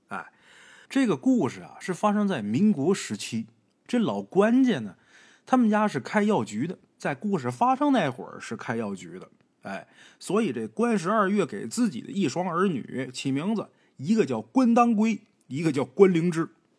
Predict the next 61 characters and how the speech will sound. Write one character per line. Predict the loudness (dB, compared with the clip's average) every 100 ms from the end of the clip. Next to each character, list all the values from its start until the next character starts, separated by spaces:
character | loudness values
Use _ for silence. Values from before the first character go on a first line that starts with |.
| _
啊， | -16 -12 -12 -4
这 | -4
关 | -4 0 2 4
灵 | 2 2 0
芝 | 0 0
这 | 0
名 | -2 -4 -4
字 | -6
啊， | -8 -12
听 | -10 -8
起 | -6 -6
来 |
还 | -6 -10
不 | -8
错， | -10 -10 -12 -12 _ _
但 | -6 -6
是 |
这 | -6
关 | -10 0 2 2
当 | 2 0
归 | 0 0
啊， | -2 -6 -12
听 | -8 -8
起 |
来 | -10 -16
实 | -10 -6 -2
在 | -2 -4
是 | -8
不 | -6 -6
怎 | -6 -10
么 | -12
样。 | -12 -12 _ _ _ _
哎， | -10 -10 -10 _ _ -20 -20 _
好 | -12 -6
在 | -2 -2
什 | 0
么 | -2
呢？ | -2
人 | -4 -4
家 | -2
这 | -2
一 | -2
对 | -4
儿 |
药 | 0 0 -2
材 | -8
啊， | -20 -20 _ _ _
长 | -6 -6 -12 -10
得 | -8
特 | 0 2
别 | 2 2
俊 | 4 2
秀， | 0 -6 -8 _ _ -12
男 | -2 0 2
才 | 0 0
女 | 0 0
貌。 | -2 -4 _ _ -20
这 | -2 -2
小 | -2 -8 -6 -8
子 | -4
呢， | -4 -4 -8